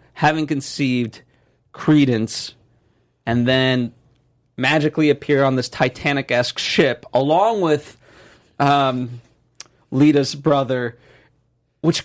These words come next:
in itself already seems very convoluted that, that two very important children are on this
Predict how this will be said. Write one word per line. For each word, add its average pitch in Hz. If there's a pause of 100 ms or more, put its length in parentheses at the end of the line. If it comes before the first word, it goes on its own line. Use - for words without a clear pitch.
in 294
itself 277
already 226
seems 175
very 202
convoluted 165
that, 131
that 143
two 240
very 180
important 151
children 135
are -
on 143
this 131